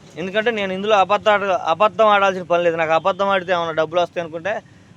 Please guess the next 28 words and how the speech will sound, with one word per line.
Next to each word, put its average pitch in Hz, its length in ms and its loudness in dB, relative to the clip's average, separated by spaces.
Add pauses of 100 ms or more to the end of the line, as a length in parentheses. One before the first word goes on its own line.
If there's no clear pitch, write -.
అబద్ధం 165 280 2
ఆడేవాడు, 165 320 2
కానీ 175 120 -4
నాకు 156 120 -4
అబద్ధం 160 360 0
ఆడాల్సిన 170 300 -2 (100)
పని 147 120 -4
లేదు. 143 180 -4
ఎందుకంటే 170 440 -6 (460)
ఉన్నది 220 260 0
ఉన్నట్టు 220 280 0 (100)
చెప్తున్నాను 202 380 -2
నేను 139 140 -6
టైర్లు. 160 400 0 (1200)
నన్ను 175 200 -6
చాలామంది 226 440 2
అడిగారు, 202 340 2
"టైర్లు 214 260 2
మీకు 196 380 0
ఎన్ని 190 180 -2
వేల 202 120 -2
కిలోమీటర్లు 190 460 -4
వస్తాయి, 185 260 -4
ఎన్ని 180 140 -8
వేల 190 120 -4
కిలోమీటర్లు 180 500 -6
వస్తాయి?" 165 260 -6
అని. - 240 -18